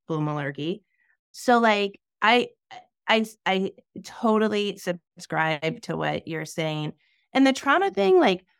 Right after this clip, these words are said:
I think so many people, like, I, I have, I have, like, really easy to see trauma, right? I was in a gasoline explosion when I was fifteen and I broke four vertebrae and I have chronic pain. Yes, I have P T S D, and I'm lucky enough that it stuck around, so mine's called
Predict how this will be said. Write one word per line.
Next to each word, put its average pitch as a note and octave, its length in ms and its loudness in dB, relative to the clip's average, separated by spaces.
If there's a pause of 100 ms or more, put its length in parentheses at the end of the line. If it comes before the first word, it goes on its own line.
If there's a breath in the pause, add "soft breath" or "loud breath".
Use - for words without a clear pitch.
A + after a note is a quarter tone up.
(120)
I B3+ 80 2
think C4 200 2
so G#3+ 220 2
many A#3 240 4
people, - 320 -2
like, F#3+ 200 2
I, E3+ 300 2 (220)
I E3 200 2
have, D3+ 260 -2 (200)
I D#3+ 120 -2
have, D3+ 280 -4
like, C#3 360 -2 (500)
really D#3+ 280 2
easy C#3+ 380 -6
to C#3+ 140 -12
see C#3+ 220 -10
trauma, F#3+ 400 0
right? D#3+ 200 -2
I E3 40 -2
was D#3+ 140 -6
in D#3+ 80 -6
a D3+ 40 -6
gasoline D3 440 -6
explosion D3 440 -10
when C#3+ 80 -8
I B2+ 40 -8
was C3+ 120 -10
fifteen C#3+ 360 -8
and C#3 120 -4
I C3+ 40 -8
broke C3+ 260 -8
four C#3 160 -4
vertebrae C3 400 -6
and C3+ 100 -6
I A2 60 -6
have A#2+ 120 -10
chronic B2+ 300 -8
pain. - 220 -10 (380)
Yes, - 380 -2
I D#3+ 80 -4
have D#3 100 -8
P D#3 140 -8
T D#3+ 140 -4
S D3+ 160 -4
D, - 300 -4
and C4+ 140 -4
I'm F#4+ 140 -4
lucky F3 280 -4
enough D#3 240 -2
that D3 140 -6
it - 80 -8
stuck F3+ 260 -4
around, D#3 360 -2
so D#3 120 -8
mine's D3+ 300 -8
called C3+ 300 -4